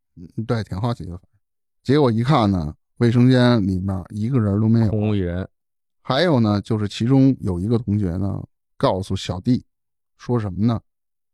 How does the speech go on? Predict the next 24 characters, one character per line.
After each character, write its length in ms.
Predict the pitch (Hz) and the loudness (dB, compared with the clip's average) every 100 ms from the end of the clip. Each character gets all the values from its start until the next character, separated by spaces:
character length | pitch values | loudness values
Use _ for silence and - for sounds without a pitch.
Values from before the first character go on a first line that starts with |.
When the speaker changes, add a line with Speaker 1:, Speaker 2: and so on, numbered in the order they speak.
| - | -4
Speaker 1:
不 100 | 135 | 0
光 240 | 139 143 | 2 4
这 220 | 143 117 | 4 2
个 120 | - | -2
事 160 | 87 - | -6 -8
儿， 80 | - _ _ _ - | -8 _ _ _ -6
之 160 | - | -4
前 260 | - 92 95 | -4 -4 -2
呢， 200 | 110 92 _ _ _ _ _ | -2 -4 _ _ _ _ _
有 180 | - 98 | -2 -2
一 80 | 92 | 0
天 180 | 123 120 | 0 2
啊， 180 | 107 80 | 0 -2
他 100 | 120 | -8
感 220 | - 90 | -4 -2
觉 140 | 95 110 | 0 0
这 100 | 107 | -2
桌 320 | - 170 165 | -2 0 2
子 140 | 123 | 0
就 100 | 80 90 | -4 -6
不 180 | - | -4
太 160 | 101 135 | 0 0
对 160 | 123 117 | 2 0
劲。 200 | 143 | -2